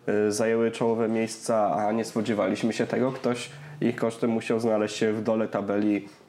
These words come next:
i niespodziewanie walczyć o utrzymanie. I właśnie taki los spotkał, e, i Piomet, i Bianconeri. Koniec końców, tak jak mówisz, no, ważne tutaj te serie, e, po, e, trzech kolejnych zwycięstw, e,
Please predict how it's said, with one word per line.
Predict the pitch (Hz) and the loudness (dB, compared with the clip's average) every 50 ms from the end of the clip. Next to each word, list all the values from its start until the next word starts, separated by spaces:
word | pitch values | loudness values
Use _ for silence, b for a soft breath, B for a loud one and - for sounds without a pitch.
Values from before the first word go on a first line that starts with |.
| - - | -6 -2
i | - 117 | 0 2
niespodziewanie | 123 120 117 - - 123 107 123 117 107 110 110 113 113 | 2 2 0 0 -2 -2 0 0 2 2 2 2 0 0
walczyć | 110 107 107 104 - 117 117 | 0 0 -2 -2 -2 -2 -2
o | 107 | 0
utrzymanie. | 107 - - - 104 101 107 110 123 127 | -2 -2 -2 -2 0 0 2 2 2 2
I | 117 | 2
właśnie | 110 110 - 113 104 | 0 -2 -2 -2 -2
taki | - 107 - - 104 | -2 -2 0 0 0
los | 98 101 104 | 0 0 0
spotkał, | - - - 101 98 - 104 101 - B B B B B B | -2 -2 -4 -4 -2 0 -2 -2 -2 B B B B B B
e, | 101 95 92 95 92 - | 0 2 2 2 2 2
i | - 120 120 | 2 0 0
Piomet, | 120 - 113 110 110 107 101 - - - | 2 0 0 2 0 0 -2 -4 -6 -4
i | 82 107 107 107 | -2 0 0 0
Bianconeri. | 107 104 101 107 104 - 101 107 113 120 131 127 - - B B B B 147 B - | 2 0 0 0 0 0 0 2 2 2 2 0 -2 -6 B B B B -16 B -2
Koniec | - 143 143 139 135 - | 0 0 0 0 0 -2
końców, | - 127 123 127 123 123 | -2 -2 0 0 0 0
tak | 120 117 | 2 0
jak | 113 110 | 0 0
mówisz, | 117 101 98 98 92 98 | -2 -4 -4 -4 -4 -2
no, | 104 107 | -2 0
ważne | 127 127 127 127 120 107 | 0 0 0 0 -2 -2
tutaj | 123 113 - 117 110 | -2 -2 -2 -2 0
te | - - 113 107 104 101 | 0 0 2 2 2 0
serie, | - - 127 113 113 110 107 | 0 0 0 2 2 2 2
e, | 107 104 101 110 104 98 104 95 - - | 2 2 2 2 2 2 0 -2 -2 -2
po, | - 127 | 0 0
e, | 117 - 117 101 - - - - 127 127 | 0 2 0 -2 -2 -4 -2 0 0 0
trzech | 127 - 139 127 127 - | 0 0 -2 -2 -2 0
kolejnych | - 127 123 120 120 117 107 | 0 0 2 2 2 0 0
zwycięstw, | - 143 147 143 - 165 165 160 160 | 0 -2 -2 0 0 0 0 -2 -4
e, | - | -8